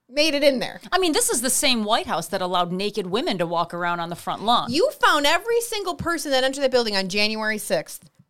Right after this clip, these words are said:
Speaker 1: tracked him down, all this, and we can't figure out where the cocaine came from.
Speaker 2: <laughs> Well,
Speaker 1: We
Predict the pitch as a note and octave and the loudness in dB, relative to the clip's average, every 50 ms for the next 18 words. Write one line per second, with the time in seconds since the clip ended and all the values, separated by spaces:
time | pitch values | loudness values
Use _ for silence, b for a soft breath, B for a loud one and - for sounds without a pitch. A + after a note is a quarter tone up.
0 | _ _ _ _ _ _ - - D#4 D4+ D4+ D4 D4 - C#4+ C4+ C4 A3 B3+ B3+ | _ _ _ _ _ _ -2 4 4 4 4 4 0 -2 -2 -2 0 4 4 4
1 | A#3+ A#3+ A#3+ A#3 A#3 A#3+ - A#3 A#3+ A#3 A#3 A#3 - - A3+ A3 G#3+ C4 C#4 C4+ | 6 6 4 2 2 0 0 0 0 0 0 -2 -4 -4 -4 -4 -2 -4 -4 -4
2 | - D4 D4+ C4+ B3+ - - C4+ A3 - A#3+ A#3 A3 A3 A3 G#3 G3 F3 - A#3+ | -2 0 0 0 0 0 -2 -4 0 2 2 2 2 2 -2 -4 -4 -6 -4 -4
3 | G#3 F#3+ - B3 B3+ C4 C4+ C4 C4+ C4 C#4+ C#4 - - C#4+ C#4 C4+ C#4 C4 A#3+ | -6 -4 -4 -4 -2 -2 -2 -2 -2 -2 -2 -2 0 2 2 2 2 0 -2 -2
4 | A#3+ A#3+ - - A3+ A3+ - - - D#4+ F4 - _ - F#4+ - - _ - F#4+ | -2 -4 -4 -6 -10 -10 -10 -8 -6 -6 -6 -6 _ -10 -10 -10 -10 _ -18 -18
5 | G4 B B B B B B B A#3+ A#3+ G#3 G3 A#3+ D#4+ G4 G4 _ _ _ _ | -18 B B B B B B B 2 2 4 4 2 0 -2 -6 _ _ _ _
6 | _ _ _ B B B B B3+ D#4 | _ _ _ B B B B 0 0